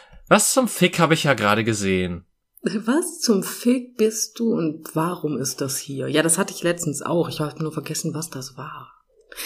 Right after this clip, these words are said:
Speaker 2: Was ich sehr lustig finde, sind, ähm, Männer und Frauen, die sich dann auf TikTok ihrer Meinung nach sehr sexy präsentieren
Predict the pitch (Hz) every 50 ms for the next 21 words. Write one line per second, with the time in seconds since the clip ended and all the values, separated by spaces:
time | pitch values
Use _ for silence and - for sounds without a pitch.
0 | 220 - - 165 165 - 285 269 - 262 196 170 196 240 - - 233 - - 226
1 | 220 220 214 208 196 190 190 - - 131 165 160 156 160 151 - 156 151 147 147
2 | 139 160 185 175 165 160 165 - - 120 117 127 147 175 196 175 160 160 156 151
3 | 151 147 - - 131 139 135 139 156 - - - 151 143 151 151 131 127 - -
4 | - 180 175 - - 185 180 175 175 - - _ _ _ _ - 160 147 147 143
5 | 147 143 139 135 135 135 135 147 170 170 151 135 131 139 131 123 123 120 113 113
6 | 113 127 120 - - - - - - - - - - - _ - 151 135 143 156
7 | 175 170 - - - 190 175 - - 185 180 - - 175 165 170 165 165 - 180
8 | 175 165 175 185 190 196 -